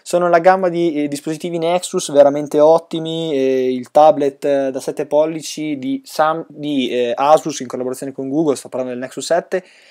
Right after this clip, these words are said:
è veramente un ottimo, eh, dispositivo, fatto per la casa, fatto per essere trasportato, fatto per la famiglia, fa veramente tutte le esigenze, eh, di cui voi necessitate. Eh,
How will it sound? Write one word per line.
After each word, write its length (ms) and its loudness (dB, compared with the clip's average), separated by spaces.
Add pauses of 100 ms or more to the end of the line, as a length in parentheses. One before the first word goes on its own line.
(280)
è 100 4
veramente 560 2
un 200 0
ottimo, 560 0
eh, 160 -4
dispositivo, 640 -8
fatto 480 2
per 280 2
la 180 2
casa, 440 4
fatto 360 -2
per 240 2
essere 300 -2
trasportato, 840 0
fatto 380 -2
per 140 2
la 40 -4
famiglia, 420 -2
fa 160 2
veramente 440 -2
tutte 300 -4
le 60 2
esigenze, 720 -2 (380)
eh, 380 -6
di 100 -12
cui 200 -4
voi 260 -4
necessitate. 640 -16 (1120)
Eh, 760 -8